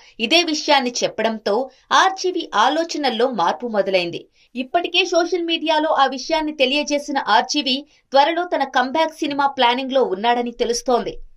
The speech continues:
"ఆర్జీవీ కమింగ్ బ్యాకా?" అని ఆశ్చర్యపోకండి. అవును,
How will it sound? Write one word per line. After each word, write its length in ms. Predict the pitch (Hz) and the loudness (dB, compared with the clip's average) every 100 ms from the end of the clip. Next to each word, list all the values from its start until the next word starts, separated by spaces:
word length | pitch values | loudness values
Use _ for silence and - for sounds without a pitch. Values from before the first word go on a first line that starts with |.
| _ _ _ 165 | _ _ _ 0
"ఆర్జీవీ 640 | 196 311 311 349 349 349 254 | 4 4 2 -2 0 0 0
కమింగ్ 280 | 226 302 302 | 0 0 0
బ్యాకా?" 420 | 311 302 311 - 220 | 0 2 2 2 -2
అని 180 | 233 | -2
ఆశ్చర్యపోకండి. 960 | 196 220 - 285 302 302 294 285 185 - _ _ _ | 0 0 -2 -4 -2 0 2 0 -2 -12 _ _ _
అవును, 320 | 208 233 254 | 2 4 2